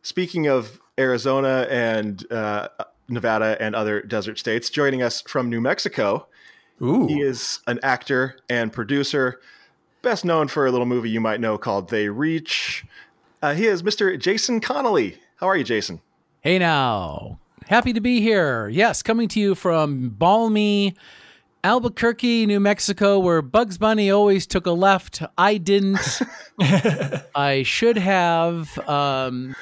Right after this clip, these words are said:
Speaker 2: Then you would end up in Pismo.
Speaker 3: Then <laughs> I, I tell you, the, um,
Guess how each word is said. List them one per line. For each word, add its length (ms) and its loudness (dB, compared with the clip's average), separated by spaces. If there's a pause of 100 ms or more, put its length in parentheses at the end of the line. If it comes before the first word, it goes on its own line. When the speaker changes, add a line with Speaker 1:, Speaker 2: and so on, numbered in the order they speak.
(120)
Speaker 2:
Then 240 0
you 100 2
would 80 2
end 240 2
up 100 2
in 140 0
Pismo. 460 -2 (280)
Speaker 3:
Then 280 2 (260)
<laughs> 260 -6
I, 840 -8 (300)
I 120 0
tell 140 0
you, 760 -10
the, 320 2
um, 760 0